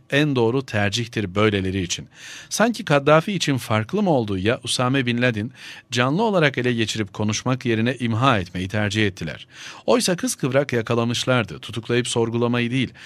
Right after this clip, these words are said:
kurşuna dizmeyi uygun gördüler. Böylece yine dosya kapanmış oldu. Şimdi sırada işid lideri Ebu Bekir el-Bağdadi var. Amerika düğmeye bastı. Bağdadi için Irak'a koca bir suikast timi gönderdi. Elleriyle koymuş gibi bulacaklar ve yok edecekler.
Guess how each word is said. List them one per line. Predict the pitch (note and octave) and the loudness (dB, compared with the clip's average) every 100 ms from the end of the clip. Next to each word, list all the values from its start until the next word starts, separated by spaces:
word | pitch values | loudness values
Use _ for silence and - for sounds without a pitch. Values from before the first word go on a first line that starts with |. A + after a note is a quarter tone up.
| - - | -20 -14
kurşuna | - C#3 - A#2 F#3 | -4 -2 0 0 2
dizmeyi | B2 F2+ D#2 G2 | 0 -2 -2 -2
uygun | C3 A#2+ C#3 C#3 | 0 0 0 2
gördüler. | B2 G#2+ A2+ F#2+ - - - - | 0 2 0 0 -2 -14 -20 -6
Böylece | - G#3+ C#3+ | 0 2 2
yine | B2+ D3+ D3 | 2 4 2
dosya | B2 A#2 B2 | 2 0 0
kapanmış | A2 A2 A2 G#2+ A#2+ - | 0 -2 0 0 0 -4
oldu. | C#2+ C#2+ | -8 -8
Şimdi | - A#2+ A2+ | -4 -2 0
sırada | - A2+ G#2+ C3 E3 - - _ | -2 0 2 2 0 -4 -20 _
işid | F3+ F3+ A#2+ - | 2 4 2 -2
lideri | B2 B2+ A#2+ | -2 0 2
Ebu | C3+ B2 B2+ | 2 2 0
Bekir | B2 D3 | 0 2
el-Bağdadi | B2+ G#2+ G#2+ G#2+ G#2+ A2 C3 | 2 4 2 4 2 2 0
var. | F#2+ E2 - | -2 -4 -6
Amerika | - B2 B2 A#2 G2 | -2 2 0 0 -4
düğmeye | F#2 F2 G2+ | -4 -2 0
bastı. | G#2+ G#2 - - - - - - - | 0 -2 -4 -6 -8 -16 -18 -16 2
Bağdadi | D3+ E3+ F#3+ G#3 | 4 4 4 2
için | G#3+ G3+ - | 0 -2 0
Irak'a | F#3 D3+ F3 F#3+ - | 2 2 2 -2 -2
koca | - C#3 G3 F3+ | 0 2 2 2
bir | |
suikast | E3+ - C#3 B2+ D3+ - | 0 0 0 0 -2 -2
timi | - B2+ | 0 2
gönderdi. | A#2+ A2+ A2+ A2 F#2+ E2 - - _ _ | 2 2 4 2 0 -6 -12 -20 _ _
Elleriyle | B2+ B2 B2+ C3+ D#3+ C3+ | 0 2 2 4 4 2
koymuş | B2+ A#2 A2+ D3+ - | 2 0 0 0 -2
gibi | - F2 D2+ | -4 -6 -4
bulacaklar | A2 E3 D#3 D3 D#3 E3 C#3+ | 0 2 2 0 2 2 4
ve | |
yok | C#3+ C3 | 2 2
edecekler. | A#2+ G2 F2+ - C#2 - | 0 0 -4 -6 -10 -12